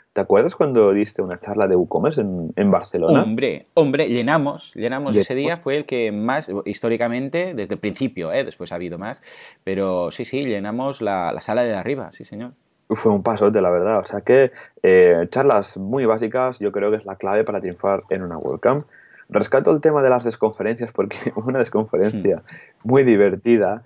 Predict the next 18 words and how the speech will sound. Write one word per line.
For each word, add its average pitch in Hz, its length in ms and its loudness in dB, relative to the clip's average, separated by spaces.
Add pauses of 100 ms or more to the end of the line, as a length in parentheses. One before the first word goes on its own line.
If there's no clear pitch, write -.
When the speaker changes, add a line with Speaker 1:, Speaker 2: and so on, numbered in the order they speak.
(320)
Speaker 1:
a 107 120 0
mano 123 220 4
de 107 80 6
Javier 104 280 2
Casares, 104 460 -2
que 95 160 -4
ya 90 440 -2
ahora, 101 380 0
vamos, 95 480 0
se 104 80 -2
apun-, 107 300 0
se 113 60 -6
apunta 117 300 0
a 104 40 0
todas 104 160 2
las 90 180 -2
WordCamps, 120 560 -2
Speaker 2:
Sí, 110 380 0